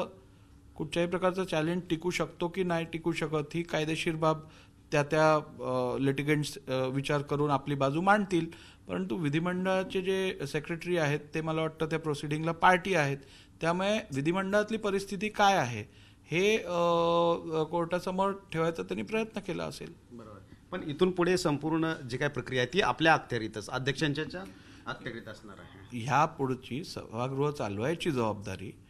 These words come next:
Speaker 1: आणि सभागृहाच्या अनुषंगाने होणारे सर्व प्रोसिडिंग्स
Speaker 2: बरोबर.
Speaker 1: हे विधानसभा अध्यक्ष या नात्याने विधानसभा अध्यक्षांनाच निभावायला लागतील.
Speaker 2: बरोबर आहे. अ, एकच प्रश्न की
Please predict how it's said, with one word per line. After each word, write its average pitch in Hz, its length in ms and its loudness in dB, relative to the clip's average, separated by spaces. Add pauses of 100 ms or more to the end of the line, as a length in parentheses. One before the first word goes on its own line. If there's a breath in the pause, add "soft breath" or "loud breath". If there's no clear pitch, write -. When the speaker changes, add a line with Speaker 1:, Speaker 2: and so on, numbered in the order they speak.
(300 soft breath)
Speaker 1:
आणि 139 180 -4
सभागृहाच्या 139 1120 -2
अनुषंगाने 147 840 -4
होणारे 135 460 -4
सर्व 220 360 2
प्रोसिडिंग्स 117 600 0 (400 loud breath)
Speaker 2:
बरोबर. 113 260 -10
Speaker 1:
हे 190 80 0
विधानसभा 180 600 0
अध्यक्ष 160 460 -2
या 175 220 -2
नात्याने 147 600 -2 (340 loud breath)
विधानसभा 165 480 0
अध्यक्षांनाच 170 540 -2
निभावायला 131 460 0
लागतील. 107 340 -8 (180)
Speaker 2:
बरोबर 107 340 -14
आहे. - 480 -18
अ, 165 120 -10
एकच 165 180 -8
प्रश्न 147 420 -4
की 170 140 6